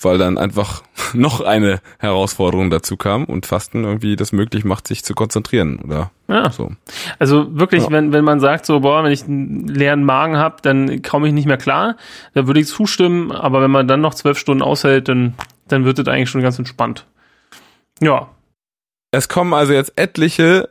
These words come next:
Speaker 1: und, äh, sprachen zu ihm, also offensichtlich zu Jesus, der ist ja der Letzte, der da an der Stelle spricht, vorher, in dem Text, den wir letzte Woche hatten,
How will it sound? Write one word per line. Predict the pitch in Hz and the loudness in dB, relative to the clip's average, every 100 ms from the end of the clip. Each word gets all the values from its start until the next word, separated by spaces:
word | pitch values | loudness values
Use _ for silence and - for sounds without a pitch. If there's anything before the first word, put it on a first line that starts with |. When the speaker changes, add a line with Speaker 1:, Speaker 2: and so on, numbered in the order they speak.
| - - | -12 0
Speaker 1:
und, | 127 127 - - | 0 0 -4 0
äh, | 120 127 127 123 | 2 4 2 0
sprachen | - - 127 139 147 | -2 0 0 0 -2
zu | - - | -2 0
ihm, | 139 117 | 2 2
also | 87 101 101 98 - | 2 2 2 2 0
offensichtlich | 117 123 123 120 | -2 0 0 0
zu | - | 0
Jesus, | 110 127 139 143 | 2 4 2 2
der | 113 107 | 2 2
ist | 123 | 2
ja | 110 | 2
der | 107 | 2
Letzte, | 113 - 127 | 0 0 0
der | 113 110 107 | 2 2 2
da | 101 92 | 2 2
an | 92 | 2
der | 104 | 0
Stelle | - 117 107 110 - _ _ _ _ _ | 2 2 4 2 -2 _ _ _ _ _
spricht, | - - 151 185 - - _ _ _ | -10 0 0 0 -10 -18 _ _ _
vorher, | - 127 143 165 185 _ _ - | 0 2 2 2 -2 _ _ -4
in | 98 113 | 0 2
dem | 107 | 0
Text, | 107 113 - | 0 -2 -2
den | 113 | -2
wir | 104 | 0
letzte | 104 110 113 | 0 -2 -2
Woche | 113 117 | -2 0
hatten, | 113 120 160 | -2 -2 -6